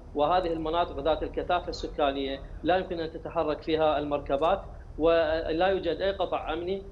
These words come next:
وهناك حركة وانسيابية.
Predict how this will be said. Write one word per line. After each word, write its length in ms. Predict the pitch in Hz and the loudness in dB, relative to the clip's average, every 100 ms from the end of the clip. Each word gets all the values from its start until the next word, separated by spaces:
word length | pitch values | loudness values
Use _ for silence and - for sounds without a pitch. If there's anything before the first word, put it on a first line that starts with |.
| - - - | -14 -12 0
وهناك 1120 | 160 170 170 160 160 156 160 170 185 180 175 | 4 6 6 4 0 -4 -6 -2 2 2 0
حركة 680 | - 175 175 165 165 160 156 | 0 0 2 2 2 2 0
وانسيابية. 760 | 160 160 165 151 143 175 185 | 0 0 2 2 2 0 0